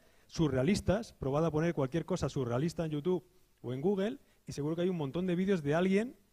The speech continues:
que está haciendo eso, que está utilizando eso o que lo está implementando, ¿no?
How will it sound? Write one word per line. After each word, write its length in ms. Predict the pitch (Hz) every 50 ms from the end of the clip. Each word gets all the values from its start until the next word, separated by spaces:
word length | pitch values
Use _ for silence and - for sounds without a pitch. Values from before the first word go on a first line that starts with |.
| _ _ _ _
que 80 | - 127
está 180 | 117 - 147
haciendo 300 | 147 - 190 165 131 175
eso, 200 | 214 - - 110
que 60 | 104
está 120 | 107 - 139
utilizando 460 | 131 156 147 135 151 147 147 147 160
eso 300 | 170 - - 185 220 - - _ _
o 120 | 139 127
que 80 | 131 135
lo 80 | 131
está 160 | 123 - - 139
implementando, 680 | 139 135 - 131 123 113 110 101 92 90 90 90 95 107
¿no? 160 | 165 240